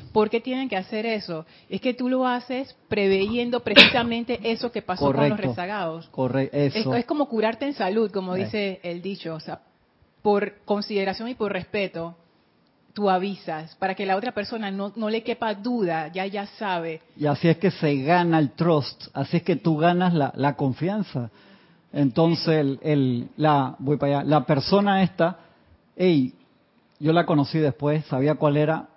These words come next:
Speaker 2: y a mí me cae súper bien, y digo, "¿Por qué habrá hecho esa vaina?". Encima la persona que la entrenó, que yo lo conozco hace muchos años también, es una persona súper respetada en las artes marciales,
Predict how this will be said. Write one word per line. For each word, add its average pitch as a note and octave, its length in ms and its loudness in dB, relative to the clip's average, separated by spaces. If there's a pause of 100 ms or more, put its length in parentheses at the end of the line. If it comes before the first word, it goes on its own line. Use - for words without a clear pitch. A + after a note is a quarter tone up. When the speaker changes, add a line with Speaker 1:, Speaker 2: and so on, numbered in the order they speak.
Speaker 2:
y C#3 80 0
a D3 60 4
mí D3 80 6
me D#3 100 4
cae E3+ 160 0
súper D3 320 -2
bien, D#3 360 2
y A#2+ 40 -2
digo, D3 320 0 (640)
"¿Por B2+ 240 -4
qué E3 400 -4 (480)
habrá C3+ 380 -2
hecho E3 180 -6
esa E3 160 -4
vaina?". E3+ 200 2
Encima F#3+ 280 2
la F3 140 4
persona F#3+ 380 0
que F3 100 -2
la C#3+ 80 2
entrenó, C3+ 480 2
que C#3+ 100 -2
yo C#3 60 2
lo D3+ 100 2
conozco C#3+ 320 0
hace D3+ 160 -2
muchos D3 300 0
años C#3 200 0
también, B2+ 500 -2
es - 60 -4
una C#3+ 200 2
persona C#3 280 2
súper D#3+ 300 -4
respetada C#3+ 420 -2
en C#3+ 40 2
las C#3 80 0
artes D3+ 240 -2
marciales, C3+ 600 -2